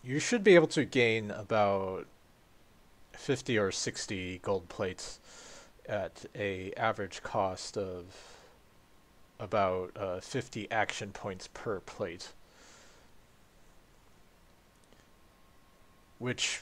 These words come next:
is a lot if you're... I mean, that's, that's, uh, like, five hundred oil,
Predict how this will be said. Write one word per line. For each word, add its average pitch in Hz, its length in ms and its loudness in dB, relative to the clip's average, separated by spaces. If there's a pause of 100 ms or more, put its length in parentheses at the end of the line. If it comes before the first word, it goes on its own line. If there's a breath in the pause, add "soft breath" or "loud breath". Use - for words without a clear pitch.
is 165 180 6
a 143 60 10
lot 113 300 10
if 104 200 0
you're... 95 560 0 (1040 loud breath)
I 127 120 2
mean, 101 240 0 (100)
that's, - 480 0
that's, - 260 -4
uh, 131 200 0
like, 113 220 2
five 101 280 4
hundred 87 340 -8
oil, 92 320 -8